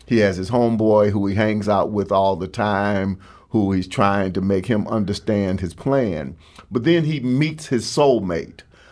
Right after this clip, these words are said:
a young lady named Erica. And Erica is his soulmate, and she really, really supports him,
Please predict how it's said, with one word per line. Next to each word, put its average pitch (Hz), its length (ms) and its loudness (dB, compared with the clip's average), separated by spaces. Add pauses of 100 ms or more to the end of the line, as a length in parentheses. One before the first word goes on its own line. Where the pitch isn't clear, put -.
(140)
a 95 120 2
young 113 300 2
lady 104 300 2
named 95 300 -4
Erica. 98 640 -2 (320)
And 98 280 -2
Erica 131 460 4
is 92 160 -2
his 90 140 -8
soulmate, 113 840 2
and 95 340 -4
she 151 500 -6
really, 123 520 2
really 110 300 0
supports - 640 -2
him, 85 500 -4